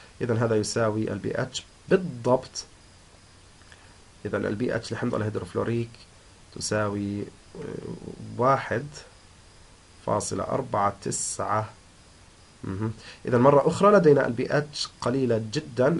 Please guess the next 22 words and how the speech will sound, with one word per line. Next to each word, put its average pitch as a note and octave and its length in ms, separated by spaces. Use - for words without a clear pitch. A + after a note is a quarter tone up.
لكن B2 380
لاحظوا C3+ 340
ال A2+ 60
بي C#3+ 220
اتش - 240
هذه A#2 320
هي A2+ 360
لواحد B2 420
ونصف C#3+ 300
مولية C#3 260
من C3+ 120
حمض G3+ 240
الهيدروفلوريك. A2 1600
مهم. G#2+ 260
نعم. F2+ 200
أم، A#2 1120
بينما F3+ 420
واحد F3+ 380
مولية D3+ 340
من B2+ 120
حمض F#3+ 280
الهيدروكلوريك C3+ 1120